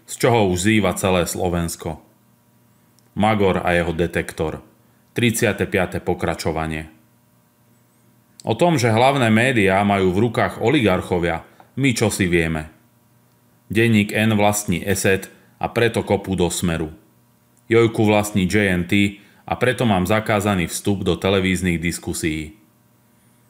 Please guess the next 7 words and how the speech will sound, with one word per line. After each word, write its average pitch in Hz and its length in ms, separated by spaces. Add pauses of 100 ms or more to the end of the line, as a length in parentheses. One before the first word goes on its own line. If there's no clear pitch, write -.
(180)
Keď 107 160
sa 117 160
pozriete 143 480
na 104 80
médiá 113 480
Penty, 110 720
zistíte, 110 960